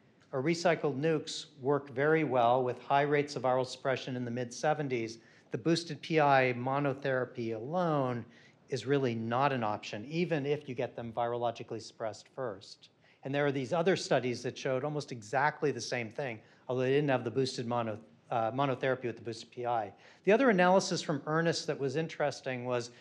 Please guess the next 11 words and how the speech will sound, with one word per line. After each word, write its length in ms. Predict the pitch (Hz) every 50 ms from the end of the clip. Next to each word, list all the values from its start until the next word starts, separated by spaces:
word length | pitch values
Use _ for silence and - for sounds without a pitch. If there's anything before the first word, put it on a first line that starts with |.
| - - -
looking 240 | 170 180 180 214 196
at 100 | 190 190
the 80 | 165 147
relationship 880 | 151 139 139 143 165 165 - 180 156 - - 151 135 131 - - - - _ 160
retrospectively 1200 | 139 160 180 - - 180 165 170 - - - - 185 190 190 - - 170 127 135 127 117 110 107
between 400 | 101 123 120 - - 156 135 135
the 80 | 131 127
number 400 | 127 139 147 160 175 165 170 160
of 80 | 143 - - -
active 440 | 151 151 156 - - - 156 120 110
nukes 760 | 120 135 175 160 101 85 - - - - - - - - -